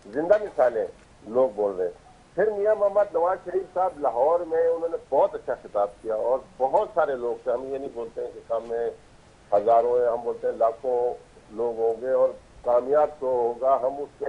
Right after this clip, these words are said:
हमारा कोई इतराज नहीं। लेकिन क्या मियां मोहम्मद नवाज शरीफ साहब ये बोलना, हम्म, कोई नागवारा क्यों गुजर रहा था कि election की तारीख दें, ये हिले बाने ना ढूंढे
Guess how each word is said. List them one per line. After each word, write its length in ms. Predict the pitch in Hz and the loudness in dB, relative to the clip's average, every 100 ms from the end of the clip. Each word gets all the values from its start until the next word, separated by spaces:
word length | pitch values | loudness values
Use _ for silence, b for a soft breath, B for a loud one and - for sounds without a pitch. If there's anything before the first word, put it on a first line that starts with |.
| - - - - 104 | -10 -14 -20 -10 -2
हमारा 280 | 120 139 | 2 2
कोई 200 | 147 220 | 2 0
इतराज 320 | 165 101 90 87 | 0 -2 -2 -2
नहीं। 920 | 87 82 - - - - - - 101 110 | -10 -16 -20 -20 -20 -20 -20 -16 -10 -4
लेकिन 480 | 147 190 214 202 127 - - - - - - - - - - - | -2 -2 0 -2 -2 -14 -20 -20 -20 -20 -20 -20 -20 -20 -14 0
क्या 400 | 165 190 190 - 131 | 4 4 2 -2 -6
मियां 400 | 127 147 170 165 | 0 2 2 0
मोहम्मद 480 | 143 123 135 160 - - | 2 0 0 -2 -4 -4
नवाज 280 | 113 117 147 | 0 2 2
शरीफ 340 | 143 151 147 | -2 -12 -4
साहब 180 | 143 143 147 | 0 0 0
ये 180 | 147 143 139 | -6 -6 -6
बोलना, 560 | 104 117 135 147 - - - _ - | -6 -4 2 4 2 -2 -14 _ -18
हम्म, 300 | 104 110 117 107 - | -14 -12 -12 -14 -8
कोई 140 | 120 120 110 | -6 -6 -10
नागवारा 720 | 107 107 101 98 104 110 123 | -10 0 0 4 4 4 2
क्यों 300 | 135 - 208 208 | 0 -2 -2 -2
गुजर 220 | 131 117 113 | -4 -2 2
रहा 140 | 117 | 0
था 220 | 113 143 147 - - - - - - - | 0 -2 -2 -10 -20 -20 -20 -20 -16 -6
कि 60 | |
election 560 | 165 - 175 180 214 214 | -2 2 2 0 0 -2
की 120 | 208 | -2
तारीख 420 | 202 190 185 185 | 4 4 4 -4
दें, 300 | 151 170 139 98 - _ - - 107 | 0 0 0 -4 -12 _ -20 -20 -14
ये 180 | 117 156 151 | -4 -2 -2
हिले 240 | 135 160 180 | -2 2 2
बाने 260 | 170 175 | 2 0
ना 140 | 180 196 | 2 2
ढूंढे 420 | 185 180 165 156 | 0 -4 0 0